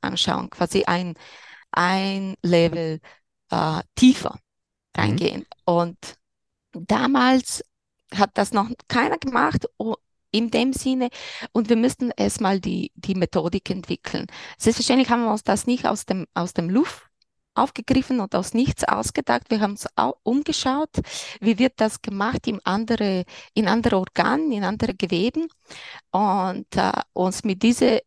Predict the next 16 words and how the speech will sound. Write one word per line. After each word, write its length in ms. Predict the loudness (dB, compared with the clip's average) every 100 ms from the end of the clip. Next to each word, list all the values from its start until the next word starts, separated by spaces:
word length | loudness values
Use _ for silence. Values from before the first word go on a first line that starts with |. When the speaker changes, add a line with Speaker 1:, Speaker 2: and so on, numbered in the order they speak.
| _ _ -2
Speaker 1:
äh, 220 | 2 2
bereits 360 | 2 2 0 -2
vorhandene 540 | -4 0 0 0 -2
Methodik 560 | -4 -4 -2 -2 -2 -2
bedient 540 | 0 4 2 2 -4 -8
und 180 | -6
die 120 | -4 -2
angepasst 560 | -2 -4 -4 -4 -4
für 160 | -4 -4
unsere 260 | -2 -4
Fragestellung. 680 | -2 -2 -2 -4 -4 -4 -4 -12 -20 -20 -16 -14 -14 -10 -2
Und 180 | 0
ich 100 | 2
hatte 220 | 2 0 -4
ein 240 | -8 -4
Glück, 320 | 6 6 6